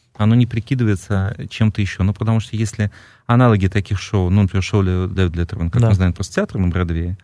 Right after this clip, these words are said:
Speaker 2: Мгм.
Speaker 1: то здесь это не совсем так.
Speaker 2: Скажи, пожалуйста, а есть какие-то такие образы телевизионные или, а, изобразительные, дизайнерские, которые вот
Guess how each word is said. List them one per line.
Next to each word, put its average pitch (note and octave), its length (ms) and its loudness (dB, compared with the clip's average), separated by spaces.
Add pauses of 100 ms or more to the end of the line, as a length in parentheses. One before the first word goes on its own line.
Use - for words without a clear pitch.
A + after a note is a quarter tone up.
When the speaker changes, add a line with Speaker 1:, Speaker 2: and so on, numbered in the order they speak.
(540)
Speaker 2:
Мгм. A#2 200 2
Speaker 1:
то B2+ 100 2
здесь E3 240 0
это B2 160 -4
не - 40 0
совсем A2+ 360 -6
так. - 260 -12 (840)
Speaker 2:
Скажи, C3 360 0
пожалуйста, A2+ 340 0
а A#2+ 60 -2
есть F3+ 260 -2
какие-то C#3 580 2
такие C3 500 4
образы A#2 560 6
телевизионные A2 1200 4
или, A2 440 4 (680)
а, A#2+ 180 2
изобразительные, A2 840 6
дизайнерские, G2+ 800 4
которые A2 480 4
вот G2+ 180 2